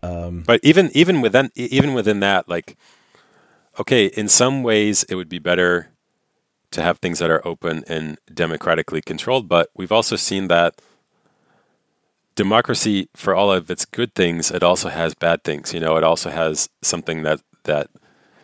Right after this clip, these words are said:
Speaker 2: political philosophers call the tyranny of the majority, where it's like, okay, you get enough people to vote for something, and then they take away the rights or they take away the ability of the people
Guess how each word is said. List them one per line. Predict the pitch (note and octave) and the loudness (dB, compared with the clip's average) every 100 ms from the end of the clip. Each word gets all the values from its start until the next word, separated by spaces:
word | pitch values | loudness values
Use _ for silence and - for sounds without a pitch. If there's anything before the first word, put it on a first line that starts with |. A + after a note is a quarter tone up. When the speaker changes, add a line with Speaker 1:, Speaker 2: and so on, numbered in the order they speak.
| _ _ _ _ - | _ _ _ _ -14
Speaker 2:
political | F2 F2+ - E2 | -4 -2 0 -2
philosophers | - F2 E2+ - E2 - | 0 2 2 2 -6 -6
call | - E2+ | -4 -4
the | D#2 - | -4 -6
tyranny | - F#2 F2 E2+ | -2 0 2 0
of | E2 D2 | 0 -2
the | |
majority, | D#2 D2+ C#3 D#3+ G#2+ | -8 -2 2 4 2
where | F2 F2+ | -2 -2
it's | - | 0
like, | F2+ G#2 | -2 -2
okay, | G#2 B2 | -2 -2
you | F#2 | 0
get | G#2 | 0
enough | G2 F#2+ F#2 - | 2 2 2 0
people | G#2 - F2+ | -10 -4 -6
to | - F2 | -6 -8
vote | D2+ F#2 F2+ F2 _ _ _ _ | -2 0 0 -2 _ _ _ _
for | - E2+ | -10 -6
something, | E2+ D#2+ F2 E2 | -6 -4 -4 -2
and | E2 | -2
then | E2 E2 E2+ E2 _ _ _ _ _ _ _ _ _ | 0 0 -2 -8 _ _ _ _ _ _ _ _ _
they | F2+ F#2+ F2 F2 F2+ | -6 2 4 4 2
take | - F#2 | 0 0
away | F#2+ F2+ F#2 | 0 2 4
the | F2 | 4
rights | E2+ F2 F#2 - - | 4 4 4 0 -2
or | E2+ E2 | -4 -4
they | E2 | -4
take | F2 - | -4 -4
away | E2 E2+ | -2 -2
the | D#2+ D#2+ | 0 -2
ability | D2 E2+ E2+ E2+ E2 | -4 -2 -2 0 2
of | D#2+ D2+ | 2 0
the | D#2 | -6
people | - - E2 E2 D#2+ | -10 -8 -6 -6 -8